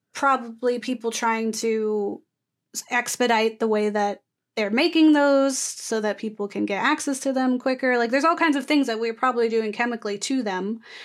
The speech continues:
for people to ingest them that could jumpstart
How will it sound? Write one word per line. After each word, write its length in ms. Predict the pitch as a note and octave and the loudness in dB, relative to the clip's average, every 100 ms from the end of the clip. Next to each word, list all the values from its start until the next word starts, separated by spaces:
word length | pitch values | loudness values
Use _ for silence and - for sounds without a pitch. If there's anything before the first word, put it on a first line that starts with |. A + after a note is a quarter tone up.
| - - | -20 -4
for 160 | A#3+ | -4
people 320 | A#3 C4 B3 | 0 0 0
to 240 | A#3 A#3 A3 | -2 -2 0
ingest 380 | G3+ C4+ C4+ - | 0 0 -2 -2
them 340 | G3+ F#3+ G#3 - _ | -2 -2 -6 -12 _
that 120 | A#3 | -4
could 440 | A#3 D4 B3+ A#3 A3+ - _ G#3+ | 0 4 4 2 -2 -16 _ 0
jumpstart 800 | B3 D4+ D4+ - C#4+ C4+ G#3+ | 4 4 4 2 4 4 0